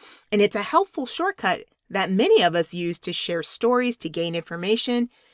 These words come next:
to basically help us determine the amount of racism we can expect to receive in whatever city or country we're thinking about visiting. The mere fact that these sundown towns still exist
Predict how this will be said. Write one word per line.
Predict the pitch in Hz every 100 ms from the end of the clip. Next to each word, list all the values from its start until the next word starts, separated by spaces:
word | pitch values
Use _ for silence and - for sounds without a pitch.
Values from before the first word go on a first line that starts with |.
| _ _ -
to | 330
basically | 302 302 320 311 285
help | 233 208
us | 214
determine | - 220 214 185 190
the | 175
amount | 165 170
of | 160
racism | 185 214 202 165 170
we | 170
can | 165 175
expect | - 160 160
to | -
receive | 156 - 208 180
in | 170
whatever | 170 170 160
city | - - 170 165
or | 156
country | - 269 - 160
we're | 151 165
thinking | 175 160 170
about | 165 156
visiting. | 214 190 113 - _ _ _ _
The | 370
mere | 370 453 453
fact | 302 285 269
that | 202
these | 175
sundown | - - 190 208 202 196
towns | - 175 190 233
still | - 185
exist | 170 170 170 277 -